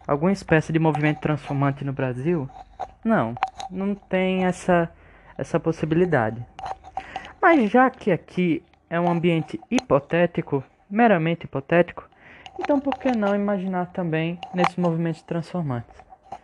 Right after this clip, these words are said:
Beleza, a questão aqui é que é algo relativamente suave, né? Não traria tantos impactos, visto que os movimentos transformantes, eles são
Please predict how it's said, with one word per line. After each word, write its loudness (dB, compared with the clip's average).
Beleza, 4
a 0
questão 0
aqui 2
é 0
que -4
é 6
algo 2
relativamente -2
suave, 4
né? -4
Não -6
traria 2
tantos -4
impactos, -4
visto 0
que 2
os 6
movimentos 4
transformantes, -4
eles 0
são -2